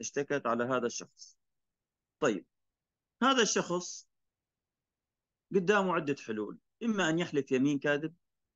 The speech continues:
ويقول: "أنا مش أنا"، لكن كاميرا المراقبة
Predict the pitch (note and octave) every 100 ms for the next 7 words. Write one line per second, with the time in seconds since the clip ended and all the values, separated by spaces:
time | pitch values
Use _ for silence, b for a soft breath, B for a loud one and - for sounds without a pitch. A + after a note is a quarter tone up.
0 | _ _ _ A#2+ A#2 C#3 B2+ B2 A#2+ A2+
1 | D3+ C#3 E3 - _ _ _ _ _ _
2 | - C3 C3+ C3 C3+ C3+ C3+ B2+ C3+ C#3
3 | D#3+ F3+ G3